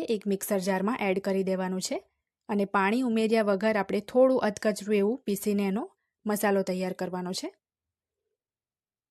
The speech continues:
તો અહીંયા તમે જોઈ શકો છો કે આપણો આ જે મસાલો છે એ રેડી છે. પાણી ઉમેર્યા વગર એકદમ આ રીતનો સૂકો અને ગગરો એવો મસાલો રેડી કરવાનો છે.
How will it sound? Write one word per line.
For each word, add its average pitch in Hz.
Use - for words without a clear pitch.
તો 208
અહીંયા 202
તમે 208
જોઈ 208
શકો 202
છો 277
કે 254
આપણો 190
આ 185
જે 196
મસાલો 214
છે 240
એ 196
રેડી 202
છે. 254
પાણી 208
ઉમેર્યા 208
વગર 196
એકદમ 208
આ 190
રીતનો 202
સૂકો 202
અને 220
ગગરો 202
એવો 240
મસાલો 196
રેડી 185
કરવાનો 180
છે. 349